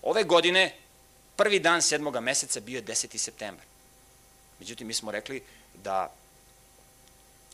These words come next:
meseci, prema onome kako je Bog rekao, traju od mladog do mladog meseca. Iduće godine će on pasti u neki drugi dan. Ali ono što je bitno, iz nebeske perspektive,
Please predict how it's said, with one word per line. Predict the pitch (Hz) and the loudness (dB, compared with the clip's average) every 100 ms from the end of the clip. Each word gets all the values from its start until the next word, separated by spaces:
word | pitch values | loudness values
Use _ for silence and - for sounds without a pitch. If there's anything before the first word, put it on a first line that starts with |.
| - | -10
meseci, | - - 107 - 127 - _ _ _ | -6 -4 -4 -6 -10 -16 _ _ _
prema | 95 92 | -16 -12
onome | 101 98 | -12 -12
kako | 92 87 | -12 -14
je | 87 | -12
Bog | 98 107 | -10 -6
rekao, | 104 104 104 92 - _ | -6 -6 -8 -10 -16 _
traju | - 104 | -6 -4
od | 92 | -4
mladog | 98 117 123 | -4 -4 -6
do | 120 | -12
mladog | 113 107 107 | -10 -10 -10
meseca. | 101 87 - - - - _ _ _ _ _ _ _ - _ - - - _ _ _ _ _ _ _ _ _ _ | -10 -10 -12 -14 -18 -20 _ _ _ _ _ _ _ -20 _ -20 -20 -20 _ _ _ _ _ _ _ _ _ _
Iduće | - - - | -18 -8 -6
godine | 104 101 | -6 -8
će | - | -8
on | 98 | -8
pasti | 95 98 - | -6 -6 -6
u | |
neki | 95 - | -14 -14
drugi | 113 135 | -12 -10
dan. | 117 85 - _ _ - _ _ _ _ _ - - - | -8 -10 -12 _ _ -20 _ _ _ _ _ -20 -20 -12
Ali | 101 139 | 0 4
ono | 220 | 6
što | 226 240 | 8 6
je | |
bitno, | 208 233 - 143 - - - - - - - - | 6 2 0 -10 -12 -20 -20 -20 -20 -20 -20 -8
iz | 107 | -2
nebeske | 160 226 240 240 | 4 6 6 6
perspektive, | 226 214 - 202 208 170 | 4 4 2 0 0 0